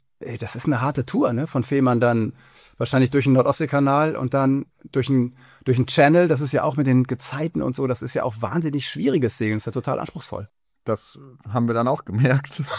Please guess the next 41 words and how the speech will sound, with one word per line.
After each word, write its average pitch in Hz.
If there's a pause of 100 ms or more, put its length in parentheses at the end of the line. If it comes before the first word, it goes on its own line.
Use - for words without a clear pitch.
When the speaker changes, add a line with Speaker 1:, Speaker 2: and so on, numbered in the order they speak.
Speaker 2:
<laughs> -
So 135
auf 123
einmal 143
so 151
eine 160
Gezeitentabelle 139
sehen, 147
äh, 123 (500)
die 135
man 127
doch, 110
wo, 110
wo 113
man 104
gar 107
keine 107
Ahnung 123
hatte, 120
was 107
das 117
überhaupt 98
ist. 151
Und 104 (420)
Speaker 1:
Ja, 127
sonst 123
fährst 139
du 151
ja 123
auch 117
rückwärts, 127
ne? 120 (480)
Speaker 2:
Genau, 117 (120)
das 101
ist 98
ja 113
uns 107
ja 120
passiert. 147 (260)
Wir 131
sind, 139